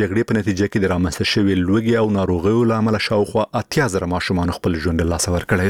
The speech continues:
دی. د امریکا ولسمشر ډونالډ ټرمپ وایي دی دا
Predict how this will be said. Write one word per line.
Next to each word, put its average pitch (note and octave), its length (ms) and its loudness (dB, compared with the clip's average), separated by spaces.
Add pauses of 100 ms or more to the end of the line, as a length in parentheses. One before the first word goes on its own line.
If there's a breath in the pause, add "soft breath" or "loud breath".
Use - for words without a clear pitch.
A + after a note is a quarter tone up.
دی. B2+ 100 0 (1700 loud breath)
د B2+ 180 4
امریکا D3 280 -2
ولسمشر D#3 420 2
ډونالډ C#3 300 2
ټرمپ C3+ 240 -2
وایي B2+ 280 4 (320)
دی C3+ 240 2
دا B2 100 0